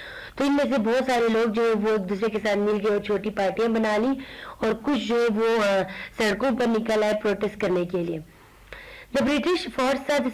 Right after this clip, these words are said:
situation resulting in another rebellion on the pattern of the War of Independence of eighteen fifty-seven। अब बरतानवी हुकूमत ने ये महसूस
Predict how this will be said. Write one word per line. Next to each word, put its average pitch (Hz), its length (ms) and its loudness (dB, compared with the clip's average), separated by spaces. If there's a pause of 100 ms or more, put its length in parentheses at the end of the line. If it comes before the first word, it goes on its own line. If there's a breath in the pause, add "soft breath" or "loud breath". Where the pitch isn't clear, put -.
situation 220 320 0
resulting 220 540 2
in 247 60 2
another 220 320 2
rebellion 214 420 2
on 208 160 2
the 208 80 0
pattern 202 320 0
of 214 120 2
the 208 120 2
War 202 280 2
of 214 80 0
Independence 196 560 0
of 202 100 -4
eighteen 202 320 0
fifty-seven। 190 540 -4 (500 loud breath)
अब 302 40 2
बरतानवी 269 440 2
हुकूमत 269 340 2
ने 262 160 2
ये 262 60 4
महसूस 247 420 0